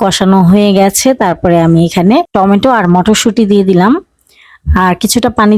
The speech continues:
দিয়ে দিলাম সেদ্ধ হওয়ার জন্য। এই তো টমেটোটা গলে গেছে আর মটরশুঁটিটাও প্রায় সেদ্ধ হয়ে গেছে। এখন আমি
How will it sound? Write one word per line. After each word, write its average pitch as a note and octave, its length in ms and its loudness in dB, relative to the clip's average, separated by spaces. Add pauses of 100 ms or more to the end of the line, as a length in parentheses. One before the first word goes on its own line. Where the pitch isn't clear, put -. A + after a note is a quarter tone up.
দিয়ে A3+ 180 2
দিলাম A#3 220 2
সেদ্ধ F#3 260 -4 (100)
হওয়ার G#3 280 0
জন্য। G3 200 2 (2250)
এই A3+ 160 -2
তো C4 100 2
টমেটোটা A3+ 460 0 (120)
গলে G#3 260 2
গেছে G3+ 320 -2 (280)
আর E3+ 140 0 (140)
মটরশুঁটিটাও G3 760 -2
প্রায় F#3+ 240 -2
সেদ্ধ F3 180 -2 (120)
হয়ে G3 200 0
গেছে। G3+ 300 -2 (220)
এখন A#3+ 180 -2 (120)
আমি A3 200 2